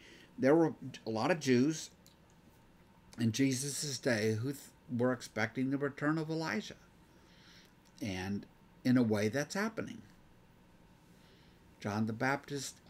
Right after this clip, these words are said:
is, is Elijah returned in that sense.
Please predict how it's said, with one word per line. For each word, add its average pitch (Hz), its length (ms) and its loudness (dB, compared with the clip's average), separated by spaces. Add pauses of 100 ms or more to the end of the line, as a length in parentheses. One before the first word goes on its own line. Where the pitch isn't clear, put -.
is, 170 760 0 (1000)
is 180 320 -2 (120)
Elijah 107 600 0
returned 98 560 0
in 90 120 -8
that - 220 -10
sense. - 600 -12